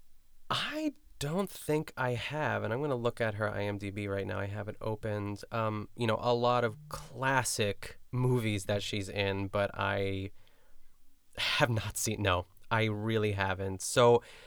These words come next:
this was great. I'm glad that I got to be introduced to her in this movie for a variety of reasons. I feel like she's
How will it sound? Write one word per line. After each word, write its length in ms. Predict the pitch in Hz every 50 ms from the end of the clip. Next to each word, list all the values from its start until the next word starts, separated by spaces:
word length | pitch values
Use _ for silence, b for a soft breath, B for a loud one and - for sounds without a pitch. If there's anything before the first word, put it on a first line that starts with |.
| B B B
this 280 | - 131 160 165 -
was 140 | - 175 127
great. 400 | - - 127 120 120 123 123 - -
I'm 180 | - 123 120 123
glad 340 | 120 - 117 120 120 123 117
that 100 | 120 110
I 60 | 113
got 320 | 110 101 107 107 107 107 -
to 300 | - 110 101 95 95 95 - - - - - 110 104
be 180 | 113 113 107
introduced 540 | - 107 - - 107 95 104 101 98 - -
to 80 | - 110
her 280 | 95 98 101 101 101 104
in 240 | - - 120 117
this 160 | 127 135 - -
movie 420 | 143 139 147 139 156 156 160 165
for 420 | 156 - 170 165 165 165 165 156 b b b b b b b b b b b b - -
a 40 | 156
variety 440 | 143 165 165 156 156 160 175 196 190
of 160 | 160 117 113
reasons. 440 | 110 113 135 139 120 104 101 101 104
I 80 | 110
feel 220 | 107 - - 127 123
like 160 | 131 123 -
she's 460 | - - - 113 110 107 101 - -